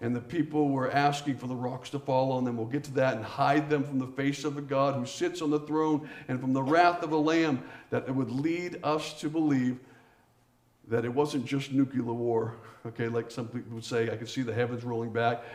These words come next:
I think it's more than that. It would lead us to believe that they probably could see right into heaven as part of the seventh, uh, the, the other one, and as part of the seventh trumpet judgment. And it, here it speaks about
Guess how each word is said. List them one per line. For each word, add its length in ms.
I 80
think 160
it's 140
more 380
than 240
that. 220
It 40
would 100
lead 160
us 140
to 80
believe 420
that 280
they 80
probably 300
could 140
see 220
right 320
into 480
heaven 440
as 160
part 260
of 80
the 80
seventh, 400
uh, 200
the, 180
the 200
other 160
one, 260
and 220
as 80
part 200
of 60
the 60
seventh 360
trumpet 460
judgment. 460
And 140
it, 140
here 340
it 60
speaks 400
about 460